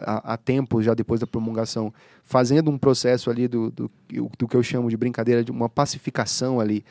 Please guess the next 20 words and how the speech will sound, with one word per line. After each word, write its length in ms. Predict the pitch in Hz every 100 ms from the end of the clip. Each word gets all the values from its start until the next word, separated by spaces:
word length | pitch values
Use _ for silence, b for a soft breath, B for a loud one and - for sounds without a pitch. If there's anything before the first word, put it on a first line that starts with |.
| b b b
né? 220 | 117 120
Olha, 220 | 113 117
eu 80 | 104
vou 180 | 120 123
ter 140 | -
que 100 | 131
adequar 420 | 135 151 - 139 139
isso 180 | 123 123
aqui 140 | 123
que 80 | 123
não 80 | 120
vai 120 | 117
existir 280 | 113 110 117
mais 500 | 113 156 170 160 - b b -
pra 80 | 127
uma 100 | 123
realidade 480 | 127 123 120 120
da 120 | 117 113
nova 260 | 110 101
lei, 340 | 107 139 170